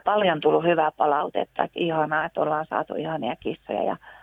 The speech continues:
on ollut arkoja ja ne on kesyyntynyt. Niistä on tullut niin sylivauvoja. Tietysti ei ihan kaikista tuu. Ja kaikki ei haluakaan, ihan, että ei ole pakko tullakaan niinku sylivauvaa siitä kissasta,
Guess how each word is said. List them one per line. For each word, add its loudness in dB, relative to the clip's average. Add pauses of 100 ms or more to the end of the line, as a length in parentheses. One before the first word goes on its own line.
(160)
on 0
ollut 2
arkoja 0
ja 0
ne -2
on -4
kesyyntynyt. -4
Niistä -10
on -20
tullut -6
niin -4
sylivauvoja. -2 (480)
Tietysti 4
ei 4
ihan 0
kaikista -2 (100)
tuu. -2 (400)
Ja 0
kaikki 0
ei 2
haluakaan, 0 (160)
ihan, -6 (220)
että -4 (140)
ei -2
ole -4
pakko -14
tullakaan -2
niinku -12
sylivauvaa -4
siitä -10
kissasta, -8